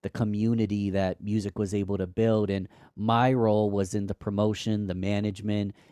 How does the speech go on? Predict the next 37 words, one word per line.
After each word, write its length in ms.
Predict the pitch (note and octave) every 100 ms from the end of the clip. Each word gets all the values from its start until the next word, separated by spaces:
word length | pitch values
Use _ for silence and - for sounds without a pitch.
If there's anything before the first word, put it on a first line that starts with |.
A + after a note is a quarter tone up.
| _
and 160 | A2
that's 240 | A#2 C#3 -
why 200 | D#3+ D3
it 100 | B2+
all 140 | B2 A#2+
comes 260 | - A#2
full 260 | - - G#2+
circle 600 | - - E3 F3 B2+ A2+
that 260 | G#2+ G#2 G2 - _ -
I'm 120 | A2+
so 320 | - C3 A2+ - _ -
passionate. 540 | - C#3 C#3+ C#3 B2+
I'm 220 | A2+ G#2+ -
so 180 | - D#3+
lucky 540 | C#3+ G2 G#2 - C3 G#2+
and 140 | G2
grateful 480 | F#2+ G2+ - A2+ G#2+
that 140 | G2+
I 160 | F#2+ F2 -
get 200 | C3 -
to 120 | -
run 180 | A2+ G2+
a 40 | F#2
marketing 640 | G2 C#3 G3 D#3+ A2+ G2
firm 460 | - G2 G2 G2 G2 - - _
because 360 | A#2 - B2 A2
my 160 | A2+
focus 560 | A2+ - C#3 C3 C3 -
these 320 | A#2+ C3+ D#3+
days 340 | C3+ A#2+ A2 G2
isn't 300 | B2+ A#2+ A#2+
specifically 720 | - - - A2+ B2 A2+ A2 G#2
on 160 | G2
the 80 | G2
music 380 | F#2+ G2 F2+ -
industry, 600 | F2+ G2+ - D#3+ D#3+ E3+ - _ _ _ _ _ _
but 320 | A#2 A2 A2